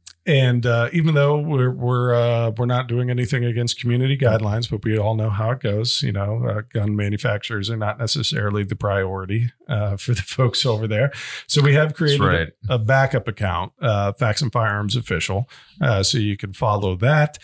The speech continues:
Speaker 1: Uh, and, uh, at, at least at the time of this recording, we are live on our normal at Faxon Firearms as well. But I think the best thing you could do to help, uh, not only us, but all of your favorite,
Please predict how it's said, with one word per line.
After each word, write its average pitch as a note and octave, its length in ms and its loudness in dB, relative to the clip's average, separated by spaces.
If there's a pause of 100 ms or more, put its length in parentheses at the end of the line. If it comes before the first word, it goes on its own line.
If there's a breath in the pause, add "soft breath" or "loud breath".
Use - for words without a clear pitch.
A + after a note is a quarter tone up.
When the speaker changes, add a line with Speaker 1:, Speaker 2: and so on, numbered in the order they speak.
(240 loud breath)
Speaker 1:
Uh, B2 400 2
and, A#2 360 2
uh, G#2+ 320 0
at, A#2+ 160 2
at B2+ 200 -4
least F#3 280 2
at B2+ 140 0
the A#2 100 0
time A#2+ 260 2
of G#2+ 60 -2
this G2+ 200 -2
recording, G2 560 0
we G2+ 140 0
are F#2+ 280 0
live F#2 400 -2
on F#2 140 -10
our F2+ 140 -10
normal F2+ 480 -4
at G#2 260 0
Faxon G2+ 460 -4
Firearms F#2 560 -4
as G2 180 -4
well. F#2 320 0 (340 loud breath)
But D3 240 2
I C#3+ 120 2
think C3+ 180 2
the B2+ 60 -2
best C#3+ 260 2
thing F3 180 2
you D#3+ 260 0
could C3 120 -4
do B2+ 300 0
to B2 180 0
help, A#2 340 0
uh, A2+ 180 2
not C#3+ 220 4
only B2+ 260 2
us, A#2 200 0
but G#2+ 320 -2
all A2+ 200 2
of A2 80 -2
your A2 120 0
favorite, A2 520 0